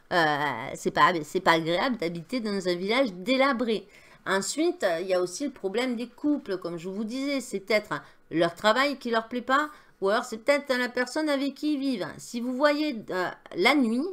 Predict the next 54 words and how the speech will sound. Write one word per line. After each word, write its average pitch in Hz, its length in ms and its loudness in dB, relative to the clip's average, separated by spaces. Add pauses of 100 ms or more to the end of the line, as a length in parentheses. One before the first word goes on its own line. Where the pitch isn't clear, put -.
(120)
euh, 180 240 -4
juste - 160 -12
avant 269 160 2
d'aller 208 240 -2
vous 185 80 -8
coucher, 196 340 -10
si 220 200 -10
vous, 151 500 -12 (840)
vous 147 140 -10
allez 151 140 -4
vous 147 80 -6
coucher, 240 400 -6 (460)
euh, 190 1300 0
dans 160 120 -4
le 175 80 -2
jeu, 330 180 -2
je 349 100 -8
parle, 294 260 0 (400)
euh, 208 440 4
si 208 120 -12
vous 226 60 0
allez 254 100 4
faire 254 180 -2
coucher 240 300 -4
votre, 180 500 -2
votre 165 160 -6
personnage, 226 560 -2 (280)
juste 285 260 -2
avant, 302 240 4
faites 285 240 0
un 269 80 0
tour 330 180 -4
des 277 140 0
maisons. 202 440 -2 (120)
Tous 349 380 0
les 220 180 -2
personnages 254 580 -4
que 202 60 -12
vous 185 80 -12
verrez 233 340 -2
qui 190 140 -8
ne 165 140 -6
dorment 190 260 2
pas 226 240 -6
ensemble 202 420 -4
dans 170 140 -4
le 160 80 -8
grand 165 220 -4
lit, 226 200 -2
ce - 140 -10
ne 190 60 -4
sont 190 160 -4
pas 294 120 0
des 233 220 -2